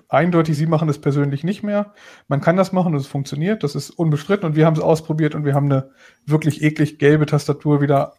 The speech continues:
ansehnlich grau oder weiß gekriegt, ungefähr so, wie es mal war. Die Konservatoren, die Professionellen sagen, man macht es besser nicht. Die haben es danach in eine Klimakammer gelegt und werden mit U-V-Licht bestrahlt und sind zu dem Ergebnis gekommen, es wird schneller wieder vergilbt, als es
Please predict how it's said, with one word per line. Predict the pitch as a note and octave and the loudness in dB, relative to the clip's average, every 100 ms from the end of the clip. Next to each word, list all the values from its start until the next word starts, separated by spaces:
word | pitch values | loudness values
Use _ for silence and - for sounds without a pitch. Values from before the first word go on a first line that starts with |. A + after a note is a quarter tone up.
| - | -2
ansehnlich | C#3 E3 D3+ D3 C#3 C3+ | 0 2 2 2 0 -4
grau | - E3 | 0 0
oder | F#3+ D3 C3+ | 2 0 2
weiß | D#3 F3+ | 0 -2
gekriegt, | D#3+ - D#3+ - | -8 -8 -8 -4
ungefähr | D#3 D3 | -2 0
so, | C#3 C3+ | 0 -2
wie | |
es | C3 | -6
mal | B2 B2+ | -8 -2
war. | D3+ F#3 F#3 _ _ _ _ _ _ _ - | 0 0 -4 _ _ _ _ _ _ _ -2
Die | D#3 D#3 D#3+ D#3 _ _ _ _ - | 2 2 0 -4 _ _ _ _ -4
Konservatoren, | E3+ D#3+ D3+ C#3+ - F3 E3+ D#3+ D#3 | 0 4 4 2 2 0 0 0 0
die | D3 | -2
Professionellen | D3 D3+ D3 D3 C#3+ C#3+ D3 | -4 -2 0 0 0 0 2
sagen, | C3+ C#3+ D3 D3 - | 2 2 0 -4 -4
man | D3 C3+ | -2 0
macht | D3+ - | -2 -4
es | C#3 | -4
besser | C#3+ C#3 | -2 0
nicht. | C3+ E3 - - _ _ _ - | -2 -2 -6 -20 _ _ _ -2
Die | C#3+ | 0
haben | |
es | C#3+ | 2
danach | C#3 C#3+ | 2 2
in | |
eine | C#3 | 2
Klimakammer | C#3 F#3 F#3 D#3+ E3 D#3+ | -2 -2 -2 0 0 0
gelegt | D#3 D3+ D#3 | 2 2 0
und | C#3+ | -2
werden | C3+ | -2
mit | C#3 | -4
U-V-Licht | D3 - D#3 F3+ E3+ | -6 0 2 2 -2
bestrahlt | - D3 - C#3+ D3 | -6 -10 -4 -2 0
und | D3 | -2
sind | C#3+ | -6
zu | D3 | -6
dem | D3 | -8
Ergebnis | C3 C3 D3 D3 - | -6 -4 -4 -6 -8
gekommen, | C#3 C3+ C#3+ C#3 _ _ _ | -4 -2 -2 -4 _ _ _
es | - C#3 | -6 -2
wird | C#3+ D#3 | 0 -2
schneller | - D#3 E3+ D#3+ | -2 2 4 4
wieder | D#3+ D3+ | 4 2
vergilbt, | D3+ D3 C#3+ D3 - | 0 0 0 0 -4
als | - C#3+ D3 | -2 -2 -2
es | C#3 - | -8 -10